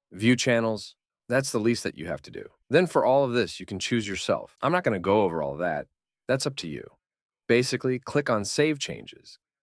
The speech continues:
Go back. Now, what we have to do is you need to run one more command, and that is, if you scroll a little bit down again, is click on Select Verification, Set Verified.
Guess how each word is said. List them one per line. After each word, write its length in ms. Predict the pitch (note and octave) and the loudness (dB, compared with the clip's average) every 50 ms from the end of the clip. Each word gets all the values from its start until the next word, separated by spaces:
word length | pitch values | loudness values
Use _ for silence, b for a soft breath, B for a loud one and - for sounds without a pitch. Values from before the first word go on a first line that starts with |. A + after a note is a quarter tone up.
| _ _ _ _ _ _ _ - | _ _ _ _ _ _ _ 0
Go 160 | A2+ B2+ C3+ | 0 2 4
back. 360 | A#2 D2 G1+ G1+ - - _ _ _ _ _ _ _ _ _ _ _ _ _ _ | 2 2 0 -4 -10 -16 _ _ _ _ _ _ _ _ _ _ _ _ _ _
Now, 140 | B2 A2+ A2+ | 2 2 4
what 100 | B2+ D3 | 4 4
we 120 | D#3 D3+ C#3+ | 2 2 0
have 120 | C#3+ C3 | 0 -2
to 100 | - G2 | -2 -2
do 140 | G#2+ A2+ G#2+ | 0 0 0
is 180 | F#2+ F2 F2+ | 0 -2 -2
you 80 | G#2+ A#2 | 0 0
need 160 | A#2+ A2+ G2+ | 2 0 0
to 100 | G2 F2+ | -2 -2
run 260 | E2+ F#2+ F#2+ F#2 F2 | -2 0 0 0 0
one 160 | E2+ F#2+ A2 A#2+ | 0 2 2 4
more 200 | A#2+ A#2 A#2 A2 | 4 4 2 0
command, 540 | - - F#2+ F#2+ G2+ G#2 G#2 G#2+ A#2 - _ _ _ _ _ - | -2 -4 -4 -2 -2 -2 -2 -4 -6 -10 _ _ _ _ _ -10
and 120 | F2 F#2+ | -4 0
that 120 | A2+ B2+ C3+ | 2 2 2
is, 160 | A#2+ G2+ F#2+ | 2 0 -2
if 120 | F#2 - | -6 -10
you 80 | F#2+ F2+ | -10 -8
scroll 440 | - - - - A#2+ A#2 B2 A2+ F2+ | -8 -8 -4 -2 0 2 2 2 2
a 80 | E2 | 0
little 180 | F2+ G2+ G#2 G2+ | 0 0 0 0
bit 160 | F#2 E2+ - | 0 -2 -2
down 260 | - F#2 G2+ A2+ A2+ | 0 0 0 0 0
again, 300 | F2+ D#2+ D#2 C#2+ D2 D#2 - _ _ _ _ _ _ _ | -2 -4 -6 -6 -8 -10 -14 _ _ _ _ _ _ _
is 180 | - G#2+ F#2+ - | -4 -4 -4 -4
click 340 | - - - D3+ D3 C#3+ D#3 | -6 0 0 0 2 2 2
on 280 | C#3+ C#3+ C#3+ C#3 C3 - - | 2 2 2 0 -2 -6 -10
Select 520 | - - - B2 G#2+ A#2 C3 - C3+ - | -10 -4 -2 0 0 2 0 0 -2 -2
Verification, 1000 | - A2 A2 A#2 A#2+ A2 - G2 - - - G#2 G2+ F#2 - - C#2+ - - - _ _ - | -2 2 2 4 2 2 0 -6 -12 -6 -2 -2 -2 -2 -4 -8 -10 -12 -16 -20 _ _ -14
Set 280 | - - - A2+ - | -2 2 2 2 2
Verified. 680 | F2+ F2+ F2+ E2+ E2 D#2+ D2+ - C#2 A#1+ - - - _ | 2 0 0 0 0 -2 -4 -8 -10 -12 -12 -14 -18 _